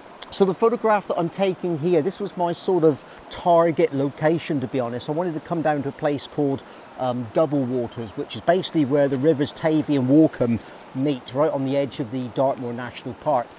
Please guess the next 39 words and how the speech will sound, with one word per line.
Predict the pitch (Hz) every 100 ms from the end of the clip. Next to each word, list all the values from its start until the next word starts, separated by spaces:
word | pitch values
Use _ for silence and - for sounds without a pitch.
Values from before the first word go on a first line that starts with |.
| - -
But | 208
I | 190
think | 233 233
we | 190
might | 180
be | 151
just | 135 175 -
outside | 160 143 - 151 151
of |
the | 123
park, | - 123 123 -
to |
be | - 117
fair. | - 147 - - - - - - - - - - - - - - -
Um, | 170 180 185 185 165 - -
when | 220
I | 226
came | 208 - 226 214
down, | 196 202 202 190 180 -
um, | 170 170
previously, | - 208 208 196 - 156 135
it | 143
was | 151
just | 190 -
too | - 175
bright | 123 170 175 156 -
and | 139
too | - 156
contrasty, | - 165 170 160 143 - 147
and | 139
I | 151
wasn't | 170 160
gonna | 156 127
get | 160 -
the |
picture | 123 185 - 143
that | 131
I | 127
wanted. | 120 160 151 - 120